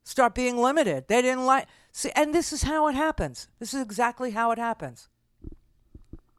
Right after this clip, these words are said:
And so that's when Jim Crow law spread around the country.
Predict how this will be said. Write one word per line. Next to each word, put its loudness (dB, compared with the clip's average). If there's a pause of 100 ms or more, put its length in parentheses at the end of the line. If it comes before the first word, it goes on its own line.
(540)
And 0
so 6
that's 4
when 2
Jim -2
Crow 2
law 6
spread 2
around -2 (120)
the -4
country. -10